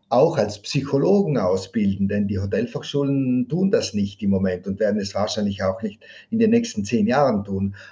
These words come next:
Also müssen wir es tun. Wir sind an der Reihe, wir Gastronomen. Natürlich ist es zeitaufwendig, aber anstatt neue Betten und neue Schwimmbäder zu bauen, ist, ist, ist Gastfreundschaft, die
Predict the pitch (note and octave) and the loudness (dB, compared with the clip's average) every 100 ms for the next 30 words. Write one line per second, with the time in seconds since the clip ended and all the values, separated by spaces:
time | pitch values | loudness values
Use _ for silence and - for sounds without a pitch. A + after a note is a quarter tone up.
0 | - - G2 A#2+ - F#3 - - D3+ E3+ | -6 2 2 2 4 4 4 -2 0 2
1 | E3+ D3+ G3 F3 A#2 - A#2 G2 G2+ G3+ | 0 4 6 6 4 0 2 2 6 6
2 | F3+ - A#2 G2+ G2 G2 F#2 F#2+ G2 C#3 | 4 2 -2 2 2 2 0 -2 0 2
3 | D3 C#3 - A#2+ C#3 E3+ A2 F2+ F#2+ - | 2 0 0 2 4 4 2 -2 -6 -8
4 | - _ - G#2+ - G3 G3+ D#3 - A2+ | -20 _ -8 -6 2 4 6 2 -4 -4
5 | - G2+ G2+ E2+ F2 - F2+ E2+ G2 F#2+ | 0 0 2 0 -2 -4 -8 -6 -4 -2
6 | F#2+ - - - A2 G2+ B2 A2+ A#2 A2+ | -2 -6 -20 -10 -4 2 4 6 6 6
7 | A2+ A2 G2 A#2 C#3 B2 G2+ A2+ G#2+ G2 | 6 4 4 0 0 -2 -2 0 0 -2
8 | A2 C3 D#3+ D#3+ D#3 D3 C3 C#3 D3 C#3 | -2 -2 2 2 2 -2 0 2 2 -2
9 | C3+ - - C3+ C#3 - D3 - _ _ | -6 -8 -8 -8 -10 -12 -12 -12 _ _
10 | - D#3+ E3+ - - B2+ A#2 - C3 C3+ | -2 -2 -4 -10 -4 -2 -2 -4 -2 -2
11 | - A#2 - | -2 -6 -4